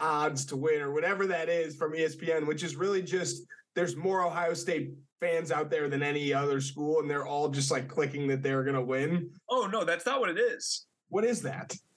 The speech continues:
Speaker 2: That is the, like, projection for E S P N, like, the, like, the, the, like, like, you know how they have the graph going on during the game of, like, the expected team to win? That is, like, the,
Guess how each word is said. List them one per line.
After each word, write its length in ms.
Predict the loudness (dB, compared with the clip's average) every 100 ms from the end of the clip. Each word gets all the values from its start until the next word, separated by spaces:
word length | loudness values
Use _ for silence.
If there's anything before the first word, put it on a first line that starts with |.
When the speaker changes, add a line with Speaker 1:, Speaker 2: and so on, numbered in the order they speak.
| _ -4
Speaker 2:
That 220 | 0 0
is 260 | -2 -4 -2
the, 300 | 0 2 0 -2 0
like, 260 | 2 2 -8 _ _ _ _ _ -2
projection 880 | -2 0 0 0 0 -2 0 -2 -10 -4
for 140 | -2
E 100 | 0
S 120 | -2
P 180 | -2 -2
N, 180 | -2 0
like, 240 | 0 -2
the, 340 | -2 0 0 -2 -12 -20 -20 _ _
like, 300 | -2 0 -2 -10 -2
the, 340 | 0 2 0 -6
the, 480 | -4 0 2 0 -2 -10 _ _ _ _ _ -14 -14 _ _ _ _ _ _
like, 220 | 0 0 -2 -8 -6 -6 _ -2
like, 240 | -2 0
you 40 |
know 100 | -2
how 100 | 0
they 140 | 0 0
have 300 | 2 0 0
the 200 | 0 0
graph 540 | -4 -2 0 0 -2
going 200 | -4 0
on 220 | 0 0
during 180 | 0 0
the 80 | 0
game 400 | 0 0 0 2
of, 140 | 0 0 -12 -16 -18 _ -2
like, 160 | -2 0
the 120 | 0
expected 600 | 0 -2 0 0 0 -2
team 200 | 0 0
to 60 | 0
win? 260 | 0 0
That 180 | 0 0
is, 120 | 0
like, 140 | -2 0
the, 160 | -2